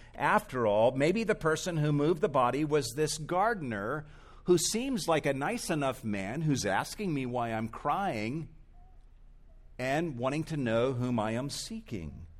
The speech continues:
So with a hopeful heart, Mary says, "Sir, if you have carried him away, tell me where you have laid him, and I will take him away." In Mary's mind right now,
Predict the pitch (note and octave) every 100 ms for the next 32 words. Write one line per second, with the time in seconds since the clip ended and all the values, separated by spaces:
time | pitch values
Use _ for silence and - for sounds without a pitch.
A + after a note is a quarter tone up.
0 | - - - - - - F3 E3 F3 D3+
1 | D3+ G#3+ A#3+ - G#3+ F#3+ D#3 C3+ A#2 D3+
2 | C#3+ C#3+ F3 G#3 G#3 - F3 D3+ B2+ -
3 | - G#3 G3 C3 A#2+ C#3 - - - C#3+
4 | D3+ F3+ G#3 - - F#3+ G#3+ A3 F#3+ F#3+
5 | D3 C3 B2 C#3 E3+ - G3 A3+ A#3+ A#3
6 | F3+ F3 D#3 D3 A2+ D3 G3 D#3 C3 C3
7 | - - - E3+ G3 A3+ G#3+ G#3 G3 G3+
8 | - D#3+ B2 A#2 A#2 A#2 - - - -
9 | - - - - - B2 B2 G2+ D2+ C#2
10 | D2 - - - - - - - - -
11 | - - - C#3+ C3+ D#3+ A3 B3+ G#3+ E3+
12 | F#3+ G3 F#3 D3 B2 C3+ D3 D3+ D3 C3+
13 | A2 G2+